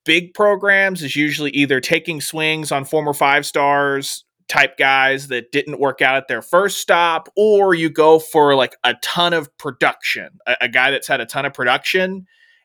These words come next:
Anthony's neither of those. He's not a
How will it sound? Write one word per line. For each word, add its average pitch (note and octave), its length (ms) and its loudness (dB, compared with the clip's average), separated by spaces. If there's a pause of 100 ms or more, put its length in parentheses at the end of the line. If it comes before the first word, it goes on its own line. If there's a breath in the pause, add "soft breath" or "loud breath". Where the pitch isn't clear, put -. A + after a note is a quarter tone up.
Anthony's E3 380 0
neither C#3+ 460 2
of G3 120 -2
those. A3 600 0
He's D3 800 -2 (120)
not C#3+ 500 -2
a D3 560 2